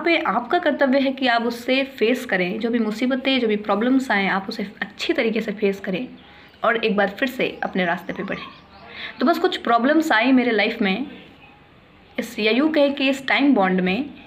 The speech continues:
जो, जो सात से आठ महीने का समय था, मैंने उसे face किया और आज फिर से video बना रही हूँ। तो आप इसे बहुत ज़्यादा, अ, कह सकते हैं कि इस पे बहुत ज़्यादा विचार ना करें कि आखिर क्या कारण है, कैसा है। बस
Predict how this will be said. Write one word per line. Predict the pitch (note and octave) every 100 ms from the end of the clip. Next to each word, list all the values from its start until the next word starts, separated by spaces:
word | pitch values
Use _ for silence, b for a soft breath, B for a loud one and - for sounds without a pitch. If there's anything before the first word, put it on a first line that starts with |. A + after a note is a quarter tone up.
| -
जो, | A3+
जो | G3+ G3+ F#3+ F#3
सात | - G3+ G3+
से | -
आठ | A3 G3+
महीने | G3+ G3 G3+
का | G3
समय | G3 G#3+
था, | - - - - B B B B B A3
मैंने | A3+
उसे | A#3+ A3
face | G#3 A3+ A#3+
किया | - G3
और | A3 A3+
आज | G3 G3
फिर | -
से | F3
video | E3+ G3+
बना | G#3 D#3
रही | - -
हूँ। | - C4+ - - - - B B B B B
तो | E4
आप | E4 E4+
इसे | F#4
बहुत | E4+ D4 D4
ज़्यादा, | C#4 C#4 C#4+ D4
अ, | C#4 A#3 A3+ A3 G#3+ G#3
कह | B3
सकते | B3+ B3+
हैं | C4 C4
कि | C4 C4 B3+ A3 - - - - -
इस | -
पे | C4
बहुत | A3+ A3+
ज़्यादा | A#3+ A#3
विचार | A3+ A#3+ A#3+
ना | A3 C#4
करें | C4+ B3+
कि | B3
आखिर | A#3 A3+ G#3
क्या | G#3+ G#3
कारण | A3+ G#3 G#3
है, | G#3+ G#3
कैसा | G#3 G3+ G#3
है। | G#3+
बस | A#3+ F#4+ -